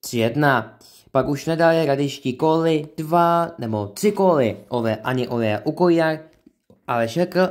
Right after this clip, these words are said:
a Tomáš Pavelka. Ma-, Hradec prohrál Spartu Prahu dva tři po nájezdech a zůstal Sparta na toto na prvním místě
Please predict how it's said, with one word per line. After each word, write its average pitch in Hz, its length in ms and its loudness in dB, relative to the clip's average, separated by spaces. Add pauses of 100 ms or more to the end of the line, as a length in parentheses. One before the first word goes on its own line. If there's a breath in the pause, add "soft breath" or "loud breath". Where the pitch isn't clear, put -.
a 180 80 2
Tomáš 156 320 0
Pavelka. 127 680 0 (1040 loud breath)
Ma-, 143 240 0
Hradec 165 440 2
prohrál 170 420 2
Spartu 147 360 -2
Prahu 131 280 2
dva 110 260 0
tři 170 340 -4
po 147 220 0
nájezdech 147 540 0 (100)
a 202 120 4
zůstal 190 360 -2
Sparta 156 680 0 (140)
na 160 200 2
toto 185 600 0
na 117 180 0
prvním 110 200 -2
místě 175 340 0